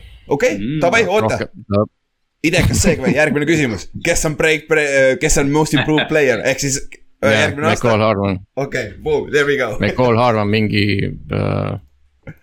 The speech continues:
Speaker 3: ma pean vaatama, palju ta eelmine aasta tegi, aga ma arvan, et ta teeb mingi
Speaker 2: Jah.
Speaker 3: kahekordse tulemuse.
Speaker 2: No Chiefs ju, noh,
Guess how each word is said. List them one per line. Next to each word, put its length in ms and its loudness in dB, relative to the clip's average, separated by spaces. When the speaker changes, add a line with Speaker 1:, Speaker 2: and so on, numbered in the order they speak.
Speaker 3:
ma 60 0
pean 180 2
vaatama, 320 -2
palju 180 0
ta 80 0
eelmine 240 0
aasta 240 -6
tegi, 240 -4
aga 240 -2
ma 140 0
arvan, 100 0
et 60 -14
ta 80 -10
teeb 240 -6
mingi 500 -6
Speaker 2:
Jah. 160 -4
Speaker 3:
kahekordse 580 -2
tulemuse. 520 -4
Speaker 2:
No 260 2
Chiefs 380 0
ju, 220 2
noh, 140 -2